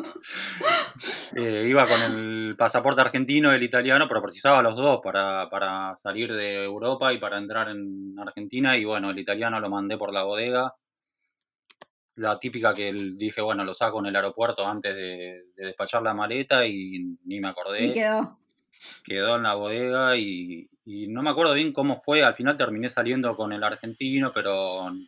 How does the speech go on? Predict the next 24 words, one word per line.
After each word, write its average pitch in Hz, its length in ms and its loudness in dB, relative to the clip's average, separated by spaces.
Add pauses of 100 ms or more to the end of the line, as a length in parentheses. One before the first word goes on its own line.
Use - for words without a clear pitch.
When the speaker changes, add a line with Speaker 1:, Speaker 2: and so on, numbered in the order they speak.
(340)
Speaker 1:
no 113 180 -2
tenía 113 220 0
sello 110 260 -4
de 101 40 -4
entrada 107 460 4
cuando 95 220 -6
había 104 120 -6
entrado. 110 640 0
Entonces, 95 520 -8 (760)
bueno, 92 320 -8 (180)
esa 113 460 -2
creo 104 220 -6
que 104 80 -8
es 101 40 -8
una 101 180 -6
de 92 60 -4
mis - 420 -8
habilidades 98 580 -4
tontas 113 240 -4
porque 95 160 -8
me 98 80 -4
pasó 101 280 -4
varias 107 260 -2
veces. 95 340 -10